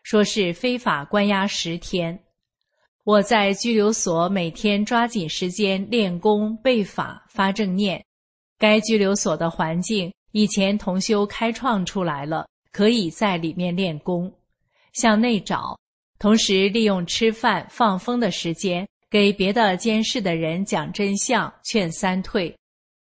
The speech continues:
其中有一黑社会的几个人也被关押在这里，我给他们讲真相，他们也有些认同。那时拘留所没有安电视，我便靠近窗户，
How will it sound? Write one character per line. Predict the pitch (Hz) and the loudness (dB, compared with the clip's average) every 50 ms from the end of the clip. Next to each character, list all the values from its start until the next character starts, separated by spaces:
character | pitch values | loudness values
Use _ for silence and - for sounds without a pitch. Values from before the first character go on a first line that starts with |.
| _ | _
其 | - - 233 | -2 0 2
中 | 202 226 226 226 226 220 | 4 4 4 4 4 4
有 | 214 185 165 | 2 2 0
一 | 185 196 214 202 190 | 0 0 0 0 0
黑 | 175 - 247 226 226 | 0 0 0 0 2
社 | - - 247 220 214 | 2 0 0 0 0
会 | - 277 269 240 | 0 0 0 2
的 | 196 196 165 170 165 | 2 2 2 0 0
几 | - - 160 | -4 -6 -6
个 | - - 196 | -4 -2 -2
人 | 180 165 147 147 160 180 - _ _ _ _ | 0 -2 -2 -4 -4 -8 -10 _ _ _ _
也 | 208 202 196 | 0 0 2
被 | 185 269 262 220 | 2 2 0 2
关 | 202 - 208 202 208 | 2 2 0 2 2
押 | 202 196 196 | 2 0 0
在 | 196 - 220 185 170 | 0 -2 -2 -2 -2
这 | 165 - 185 180 170 | -2 -2 -2 -2 -2
里， | 165 160 143 - - _ _ _ _ _ _ _ _ | -2 -4 -8 -10 -12 _ _ _ _ _ _ _ _
我 | - 190 196 | 0 2 2
给 | 196 214 185 165 | 4 2 0 0
他 | - - 202 | 0 0 0
们 | 190 185 190 196 | 0 0 0 0
讲 | - - 156 143 151 165 | -2 -2 -4 -4 -6 -6
真 | - 196 190 190 | -4 -4 -2 -2
相， | 190 - - 220 185 156 - - _ _ _ _ _ | -2 -2 -2 -2 -2 -2 -4 -8 _ _ _ _ _
他 | - 220 220 | 0 2 4
们 | 220 220 214 196 | 6 4 4 4
也 | 196 190 214 | 2 2 2
有 | 233 202 135 | 2 0 -2
些 | 147 - - 190 180 | -2 -2 -2 0 0
认 | 190 208 233 214 170 | 0 0 0 0 -2
同。 | 160 - - - 156 139 147 160 - _ _ _ _ _ _ _ _ _ _ | -4 -6 -8 -8 -8 -8 -8 -12 -12 _ _ _ _ _ _ _ _ _ _
那 | 262 247 233 | 2 2 2
时 | 226 - - 208 202 214 | 2 2 4 4 4 4
拘 | 208 - 233 226 | 4 0 0 2
留 | 214 202 208 | 2 2 2
所 | 220 - - 202 165 160 165 | 2 0 0 2 2 2 0
没 | 165 170 190 | 0 0 0
有 | 214 214 | 2 2
安 | 165 - - 185 190 196 | 0 0 0 -2 -2 0
电 | 196 220 208 185 175 | 0 0 0 0 0
视， | 170 - - - 220 175 - - _ _ _ _ _ _ | -2 -2 -2 0 -2 -2 -4 -8 _ _ _ _ _ _
我 | - 196 196 185 | 2 2 2 4
便 | 202 214 208 196 196 | 4 2 2 2 0
靠 | - - 262 226 202 | -2 0 0 0 0
近 | 208 220 214 196 180 | 0 0 -2 -2 -2
窗 | - - 226 220 208 214 220 | -2 -2 0 2 2 2 0
户， | 214 - 190 156 147 - | 0 -2 -2 -2 -4 -8